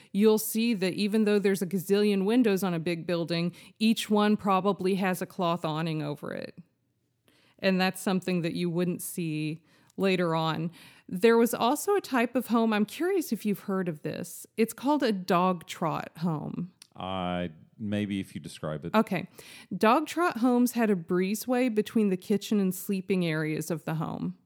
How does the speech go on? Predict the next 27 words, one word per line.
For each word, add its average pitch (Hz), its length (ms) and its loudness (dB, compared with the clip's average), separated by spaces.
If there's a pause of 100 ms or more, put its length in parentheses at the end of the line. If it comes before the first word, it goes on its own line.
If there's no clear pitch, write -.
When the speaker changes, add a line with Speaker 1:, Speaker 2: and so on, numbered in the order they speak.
(760)
Speaker 2:
Okay, 147 320 -2
I 143 60 0
think 165 220 -4
I've 160 120 -2
seen 139 340 -4
that. 82 500 -6
Speaker 1:
Yeah. 196 320 4
Speaker 2:
I, 185 60 -2
I - 20 -4
didn't 110 160 -6
know 107 100 -2
that 107 140 -2
was 107 120 -10
the 98 80 -8
name 101 260 -6
for 87 280 -6
it, 82 100 -8
but 90 120 -10
yeah, 104 220 -2
I've 95 100 -6
seen 110 320 -8
where 90 100 -6
they 85 140 -6
have 90 240 -8
that 87 200 -8
little, 82 380 -10
yeah. 92 420 -6